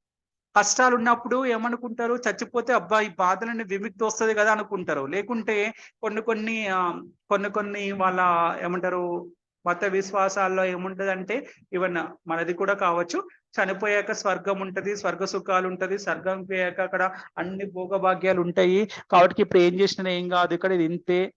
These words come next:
చనిపోయాక ఏదో వస్తది, ఓకేనా, అక్కడ చాలా స్వర్గం ఉంటది, అది ఉంటది, ఇది ఉంటది అని నమ్మేసేసి ఏమంటారు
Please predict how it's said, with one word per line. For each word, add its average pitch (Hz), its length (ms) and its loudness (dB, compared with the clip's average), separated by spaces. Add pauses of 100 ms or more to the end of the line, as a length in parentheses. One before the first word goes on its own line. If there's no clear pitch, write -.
(140)
చనిపోయాక 196 480 2
ఏదో 185 300 4
వస్తది, 175 600 2 (400)
ఓకేనా, 185 260 2
అక్కడ 165 400 4 (320)
చాలా 175 280 6
స్వర్గం 165 400 0
ఉంటది, 175 300 2
అది 165 180 0
ఉంటది, 175 340 0
ఇది 165 80 0
ఉంటది 175 280 2
అని - 220 2
నమ్మేసేసి 175 760 0 (400)
ఏమంటారు 170 460 2